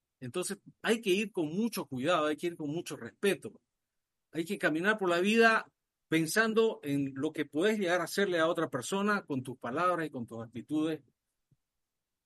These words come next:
Y n-, no le conviene a él ni a vos que haya esa enemistad, porque, eh, personas pueden reaccionar incluso violentamente.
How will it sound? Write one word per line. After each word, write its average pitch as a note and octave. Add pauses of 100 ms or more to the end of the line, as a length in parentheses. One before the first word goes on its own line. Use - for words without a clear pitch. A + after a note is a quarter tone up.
(100)
Y D#3
n-, D3+ (640)
no D#3
le A#3
conviene G3 (460)
a D3+
él A#3
ni G3+
a E3+
vos G#3+ (720)
que E3
haya F#3
esa F#3
enemistad, D#3+
porque, B2+ (800)
eh, C3+ (600)
personas A3
pueden D#3+
reaccionar C#3+
incluso C3+
violentamente. B2+